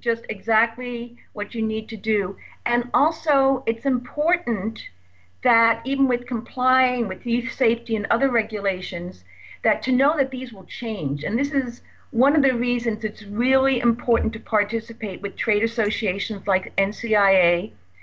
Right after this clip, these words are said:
and companies like Responsitech, 'cause our job is to be staying on top of these things, you know, these issues.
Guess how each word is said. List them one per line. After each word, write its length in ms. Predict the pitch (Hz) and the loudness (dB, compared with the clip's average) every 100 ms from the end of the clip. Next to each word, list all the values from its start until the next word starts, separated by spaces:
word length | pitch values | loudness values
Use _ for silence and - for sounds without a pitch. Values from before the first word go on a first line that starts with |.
| - - 202 | -20 -6 -4
and 160 | 202 | -2
companies 400 | 247 285 240 233 | -2 -2 -2 0
like 200 | 220 202 | 0 0
Responsitech, 920 | 202 - - 233 262 254 - 196 - - - - | -6 -10 -2 0 0 -4 -4 -4 -4 -10 -12 -2
'cause 160 | 233 - - | -2 -2 0
our 280 | 254 294 | 2 0
job 600 | 285 247 220 214 214 202 - - - - 220 | -2 -2 0 2 0 -4 -10 -20 -20 -10 -4
is 360 | 233 226 226 - | -2 -2 -6 -10
to 140 | 233 | -10
be 380 | - 220 220 214 | -4 -2 -2 -4
staying 520 | - 233 226 220 220 | -2 2 2 4 2
on 220 | 208 190 | 0 -2
top 360 | - 220 208 202 | -2 0 0 -2
of 80 | 170 | -6
these 240 | 160 - | -6 -4
things, 480 | 156 113 - - - - - - - - | -2 -2 -4 -16 -20 -20 -20 -20 -20 -2
you 120 | 220 | 0
know, 60 | 190 | 2
these 200 | 202 - | 0 -2
issues. 500 | 208 190 - 135 139 | -2 -2 -2 -4 -4